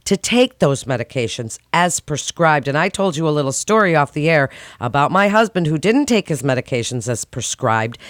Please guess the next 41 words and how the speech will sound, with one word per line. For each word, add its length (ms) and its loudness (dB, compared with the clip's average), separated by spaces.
and 160 0
his 200 0
blood 260 0
pressure 300 -4
shot 320 0
up 120 -4
so 200 -4
much 280 -2
they 120 0
wouldn't 280 0
do 140 2
a 80 2
colonoscopy 880 0
on 120 -4
him. 240 -6
Tell 300 0
people 440 0
about 360 0
the 100 -4
importance 720 -4
and 380 2
really 560 0
what 260 2
you 200 0
want 340 2
them 160 -2
to 140 -8
know 240 2
about 240 0
some 200 -2
of 60 -2
the 80 0
things 400 0
that 160 -2
they 140 2
can 180 -2
do 340 0
along 800 2
with 160 -2
the 80 0
medications 880 -2